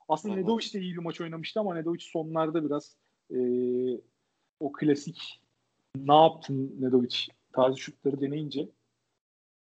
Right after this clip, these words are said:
Speaker 1: Panathinaikos'u biraz da baltaladı. Yani maçın uzatmaya gitmesine, sonuna kadar yakın gitmesine, e, Panathinaikos adına sebep olan oyunculardan bir tanesiydi. Ama uzatmada doğru kararları, e, veremedi diyelim.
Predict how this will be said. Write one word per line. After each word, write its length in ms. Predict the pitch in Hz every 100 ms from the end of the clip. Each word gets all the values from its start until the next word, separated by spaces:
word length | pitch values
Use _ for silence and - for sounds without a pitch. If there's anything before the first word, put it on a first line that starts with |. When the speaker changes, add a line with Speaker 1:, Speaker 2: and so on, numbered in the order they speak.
| _
Speaker 1:
Panathinaikos'u 880 | 156 147 139 151 - 143 - 165 175 - _
biraz 400 | 143 143 131 131
da 60 |
baltaladı. 460 | 147 131 127 131 117
Yani 100 | 113
maçın 280 | 117 120 151
uzatmaya 400 | 139 135 143 143
gitmesine, 420 | 135 139 - 139
sonuna 340 | - 131 139
kadar 360 | 135 139 131 - _ _ _
yakın 280 | 135 - 143
gitmesine, 640 | 135 - 135 - 139 135 - _ _ _ _ -
e, 380 | 123 120 120 117
Panathinaikos 640 | - 131 123 143 143 -
adına 260 | 123 131 123
sebep 300 | 135 135 143
olan 180 | 135
oyunculardan 460 | 127 123 127 127 131
bir 80 | 131
tanesiydi. 540 | 139 139 139 156 180 - _ _ _ -
Ama 240 | 160 170 - _ _ _ _ _ _ _ _ _ _ _ _
uzatmada 520 | 185 175 170 151 180
doğru 220 | 165 160
kararları, 680 | 160 156 143 143 151 165 170 - -
e, 60 | 143 139 135
veremedi 400 | 143 151 139 127
diyelim. 280 | 120 123